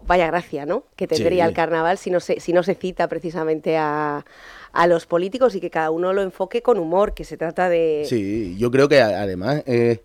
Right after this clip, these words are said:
Speaker 2: si, si un político quiere saber, y más en este <laughs> año, que va a ser año electoral, si quiere saber cómo fue su gestión, mm, que escuche las murgas.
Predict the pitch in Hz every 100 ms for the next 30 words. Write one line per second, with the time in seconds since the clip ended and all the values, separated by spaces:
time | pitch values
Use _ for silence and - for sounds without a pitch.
0 | _ _ _ _ _ - - 113 113 113
1 | 113 113 117 104 110 120 127 156 156 156
2 | 151 131 139 123 135 127 127 123 123 120
3 | 117 113 110 107 98 87 - 98 113 117
4 | 110 98 120 120 - - - 131 147 117
5 | 101 101 104 110 113 113 113 110 104 101
6 | - 104 107 180 _ - _ _ - 117
7 | 98 135 135 131 127 - 123 120 117 -
8 | 117 117 113 - 107 98 92 92 - 113
9 | 139 208 _ _ _ _ _ _ _ -
10 | 110 104 98 - 110 135 107 123 107